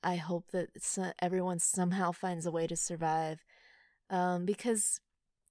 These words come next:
you know, it's not just like, "Oh, why do people wanna go to a theme park during a pandemic?" It's like, you know what? People's livelihoods depend on this theme park being open during a pandemic. And so I hope they figure out something soon, because it's a lot of people who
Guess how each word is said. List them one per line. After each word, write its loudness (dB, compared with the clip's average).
you 0
know, 4
it's 2
not 2
just 2
like, 2
"Oh, 6
why 6
do 0
people -4
wanna 4
go 2
to 2
a 4
theme -2
park 8
during 0
a -2
pandemic?" 8
It's -4
like, 2
you -2
know 0
what? -2
People's -6
livelihoods 0
depend 4
on -2
this -2
theme -6
park -6
being -6
open -6
during -6
a -10
pandemic. -2
And -2
so 0
I 0
hope -4
they 0
figure 2
out 2
something -2
soon, -2
because -8
it's -6
a -4
lot 0
of -2
people -4
who 0